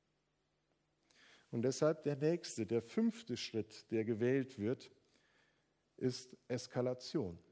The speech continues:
Emotionale Schwarzweiß-Malerei. Jesus schwieg. Weil er keine Antwort gab, stellte ihm der Hohepriester eine weitere Frage.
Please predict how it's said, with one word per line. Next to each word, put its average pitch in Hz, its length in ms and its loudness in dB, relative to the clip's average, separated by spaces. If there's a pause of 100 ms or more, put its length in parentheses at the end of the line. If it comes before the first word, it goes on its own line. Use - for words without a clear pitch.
(1600)
Emotionale 151 1000 0
Schwarzweiß-Malerei. 110 1800 -4 (1600)
Jesus 185 400 2
schwieg. - 440 -4 (1120)
Weil 143 180 6
er 147 60 4
keine 147 300 2
Antwort 143 480 0
gab, 110 380 -4 (480)
stellte 185 500 4
ihm 170 200 2
der 139 200 4
Hohepriester 160 920 0
eine 135 320 0
weitere 165 420 0
Frage. 87 480 -4